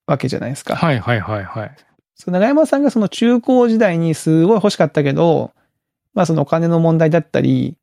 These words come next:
Speaker 1: 物がそもそもなかったりで買えなかったものとかないんですか？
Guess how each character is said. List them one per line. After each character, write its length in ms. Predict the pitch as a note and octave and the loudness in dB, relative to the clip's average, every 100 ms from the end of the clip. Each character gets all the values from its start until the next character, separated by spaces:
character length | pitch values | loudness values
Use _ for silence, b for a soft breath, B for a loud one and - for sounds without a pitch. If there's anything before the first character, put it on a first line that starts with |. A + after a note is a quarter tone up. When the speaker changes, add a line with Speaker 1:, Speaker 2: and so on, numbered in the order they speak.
| _ _ - - | _ _ -20 -4
Speaker 1:
物 200 | D#3+ E3 | 0 2
が 120 | C#3+ | 0
そ 140 | - | 0
も 80 | D#3 | 0
そ 60 | D3 | 0
も 80 | C#3 | 0
な 100 | D3+ | 0
か 100 | E3+ | -2
っ 120 | - | -2
た 100 | B2+ | 0
り 140 | D3 | 0
で 100 | C3+ | 0
買 200 | - C#3+ | -2 -2
え 20 | |
な 100 | D3+ | -2
か 80 | C3 | -2
っ 100 | B2 | -6
た 120 | - | -8
も 100 | C3 | -6
の 80 | B2 | -6
と 80 | B2 | -6
か 80 | C3 | -6
な 120 | C3+ | -6
い 20 | |
ん 20 | |
で 40 | B2 | -6
す 80 | |
か？ 80 | - | -14